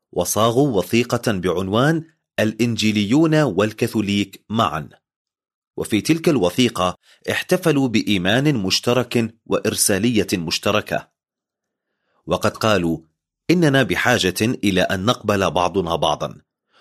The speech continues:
وأن نطلع بمأمورية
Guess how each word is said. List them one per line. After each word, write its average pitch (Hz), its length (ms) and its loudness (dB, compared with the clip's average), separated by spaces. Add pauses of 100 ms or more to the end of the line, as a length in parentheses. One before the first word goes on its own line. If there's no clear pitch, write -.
(160)
وأن 90 600 -2 (220)
نطلع 131 640 0
بمأمورية 107 800 2